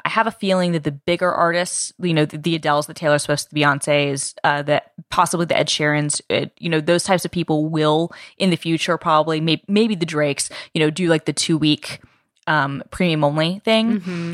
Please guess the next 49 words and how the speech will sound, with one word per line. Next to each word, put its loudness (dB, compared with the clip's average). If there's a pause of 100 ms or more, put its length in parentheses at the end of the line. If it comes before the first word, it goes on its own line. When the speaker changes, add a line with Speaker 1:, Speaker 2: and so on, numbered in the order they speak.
Speaker 1:
But -2
there 4
are 2
other 0
artists, 0
because -4
at -2
this 0
point -2
the 0
Billboard 0
charts -2 (960)
really 0
give -2
a 0
lot 4
of -2
credence -2
to 2
streaming 0
figures. -2 (140)
And 2
so 0 (380)
you, 0
you 0
would 0
wonder 0
for, -10
for -4
certain 0
artists 0
who -4
maybe 0
want 0
to -2
chart -2 (180)
based, 2
um, 0
you -2
know, -2
and -2
are 0
only 0
going 0
to -4
chart -2
based 0
on 0
streams, -2